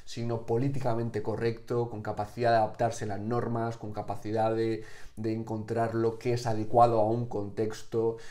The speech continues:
educado y, y civilizado, el punto de la paz, la justicia, signo en ese sentido muy neutral en sus relaciones sociales.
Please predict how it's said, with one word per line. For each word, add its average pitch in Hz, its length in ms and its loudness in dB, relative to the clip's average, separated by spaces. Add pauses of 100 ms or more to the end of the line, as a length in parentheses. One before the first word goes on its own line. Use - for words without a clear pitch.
(120)
educado 110 600 2
y, 110 180 -4
y 131 120 -4
civilizado, 110 920 -2
el 110 120 -2
punto 110 440 2
de 110 120 2
la 104 300 0
paz, 113 380 6
la 110 160 -4
justicia, 113 920 -4 (440)
signo 113 360 -4
en 113 60 0
ese 110 120 -4
sentido 110 680 4
muy 107 380 0
neutral 113 720 2
en 110 140 -6
sus 110 180 -6
relaciones 110 500 -2
sociales. 117 680 0